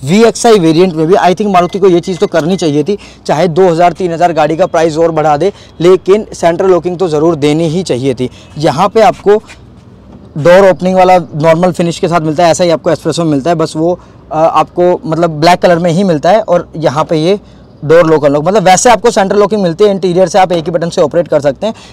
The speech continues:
लेकिन आपको button जो की होती है सेंट्रल locking वाली, वो उसके साथ आपको features नहीं मिलते। अब उसके बाद difference आता है इस चीज़ में, यहाँ पे आपको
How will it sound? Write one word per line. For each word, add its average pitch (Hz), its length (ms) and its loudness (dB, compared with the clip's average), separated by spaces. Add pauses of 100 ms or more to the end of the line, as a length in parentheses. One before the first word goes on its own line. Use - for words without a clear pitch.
(120)
लेकिन 175 240 2
आपको 185 200 0
button 170 380 0
जो 165 320 0 (160)
की 214 100 2
होती 170 300 4
है 180 80 2
सेंट्रल 165 300 -2
locking 156 240 -2
वाली, 165 160 2
वो 180 220 2
उसके 185 260 -2
साथ 170 140 2
आपको 160 260 -2
features 160 380 -6
नहीं 139 220 -6
मिलते। 110 340 -10 (1300)
अब 214 220 2 (280)
उसके 240 240 0
बाद 220 200 4
difference 196 480 -2
आता 170 220 2
है 175 220 2 (880)
इस 190 140 -4
चीज़ 127 220 -6
में, 110 160 -8 (320)
यहाँ 160 280 2
पे 214 120 0
आपको 196 460 0